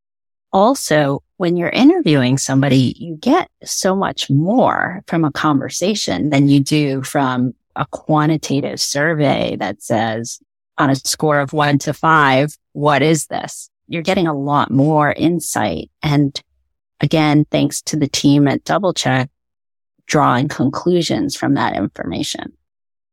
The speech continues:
Because the conclusions are critical to really understanding how to interpret this information, because we don't want to over-index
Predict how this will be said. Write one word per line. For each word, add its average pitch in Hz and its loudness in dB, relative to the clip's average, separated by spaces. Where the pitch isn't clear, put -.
Because - -2
the 202 -2
conclusions 226 4
are 151 2
critical 226 -2
to 170 0
really 151 2
understanding - 0
how 165 4
to 165 4
interpret 147 0
this 135 -4
information, 143 0
because 139 -4
we 156 4
don't 170 2
want 156 -2
to - -2
over-index 151 2